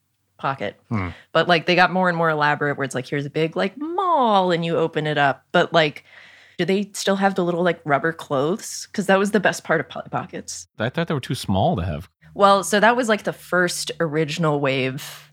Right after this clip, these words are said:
Speaker 1: of Polly Pockets. I mean, they've gone through a ton of permutations, but, like, in the mid two thousands, they were a very specific way where all of them had these, like, chewy rubber clothes that kids loved to chew
Speaker 2: Really?
Speaker 1: on.
Speaker 2: Oh.
Speaker 1: Yeah.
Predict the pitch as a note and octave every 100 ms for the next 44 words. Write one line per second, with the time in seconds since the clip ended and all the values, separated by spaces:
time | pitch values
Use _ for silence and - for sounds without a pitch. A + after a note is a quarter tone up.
0 | _ _ D#3+ C3 - D3 B2+ B2+ C3+ A#2+
1 | B2 - - - - G#3+ A3 A3+ A3 F#3+
2 | D#3+ C#3+ C#3+ - C3+ C3 C#3 - - -
3 | C#3+ E3 F#3 F3+ F#3 - F3+ D#3 C#3+ D3+
4 | C#3+ C3 D3+ C#3+ C#3 F#3+ A3 A3 G#3 -
5 | A3+ G3 F#3 F3+ D#3 D3 - E3+ F#3 G3+
6 | G3 F#3+ F#3+ D#3 - - - G#3 G#3+ F#3+
7 | F3 F#3 F3+ D#3+ - D#3+ D#3 C3+ B2 A#2+
8 | - - - - - D#3+ - G3+ E3 -
9 | F3 D3+ - - G3+ - G#3+ A2 A2 A#2+
10 | F#3 G#3 - C3+ B3+ A#3 E3 A3+